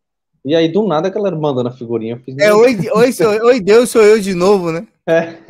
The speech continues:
Speaker 1: <laughs>
Speaker 2: Vai aparecer logo, Marcos, assim. Meu Deus do céu, meu Deus.
Speaker 1: É.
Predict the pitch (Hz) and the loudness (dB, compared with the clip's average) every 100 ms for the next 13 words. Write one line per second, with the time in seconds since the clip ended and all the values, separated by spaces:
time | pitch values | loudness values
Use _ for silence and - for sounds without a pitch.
0 | - - - - 143 - _ _ _ _ | -8 -8 -8 -10 -14 -16 _ _ _ _
1 | _ _ _ - 254 330 302 311 262 - | _ _ _ -4 2 2 4 2 2 0
2 | 240 262 262 220 196 156 - 147 _ _ | -2 -2 -2 -8 -12 -16 -20 -20 _ _
3 | _ _ _ 165 _ - - _ 123 113 | _ _ _ _ _ -20 -20 _ -20 -14
4 | 117 107 98 101 | -10 -8 -10 -12